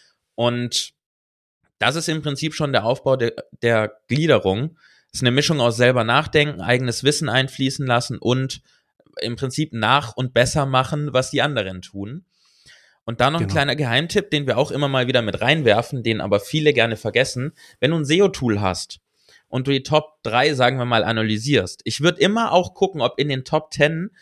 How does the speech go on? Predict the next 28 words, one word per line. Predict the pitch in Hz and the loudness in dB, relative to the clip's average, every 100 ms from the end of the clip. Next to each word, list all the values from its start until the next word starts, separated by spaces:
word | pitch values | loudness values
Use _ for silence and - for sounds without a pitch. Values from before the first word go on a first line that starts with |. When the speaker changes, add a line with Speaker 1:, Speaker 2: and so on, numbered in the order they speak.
| _ _ | _ _
Speaker 1:
eine | 117 147 147 | -2 0 0
Ausreißerseite | 123 135 - 104 104 101 92 90 87 92 | 4 4 2 0 -2 -2 -4 -4 -4 -6
mit | 90 - | -10 -10
drin | - 87 87 | -10 -10 -12
ist. | 90 - - - - - | -16 -18 -20 -20 -20 -14
Und | 104 | 0
damit | 117 147 | 4 4
Speaker 2:
Definitiv. | 131 | 4
Speaker 1:
meine | 120 123 147 165 | 4 4 4 0
ich | 165 - | -2 -6
eine | - 120 113 | -4 -2 2
Seite, | 110 123 143 160 | 2 2 2 0
die | 127 123 131 139 139 - - _ | 0 0 2 2 0 -12 -20 _
zum | - 131 | -4 0
Beispiel | 120 151 180 - 170 156 | 2 2 2 -2 0 0
ein | 143 | 0
viel, | 139 - - 233 247 | -4 -8 -2 0 0
viel, | 240 208 214 | -2 0 0
viel, | 208 - 190 190 | 0 -2 -2 -2
viel | - 165 | 0 0
schlechteres | 170 147 147 143 135 135 - - - _ | 2 2 4 2 2 2 0 -8 -14 _
Domain-Rating | 135 143 107 98 101 98 123 107 | 0 2 0 2 2 2 -2 -4
oder | 104 | -4
eine | 104 | -4
viel | - 135 | -4 -2
schlechtere | - 117 113 113 | 0 -2 -2 0
Domain-Authority | 127 139 95 95 101 95 90 101 | 2 2 -2 -2 -2 -2 -2 -2
hat | 95 135 - | 0 0 -2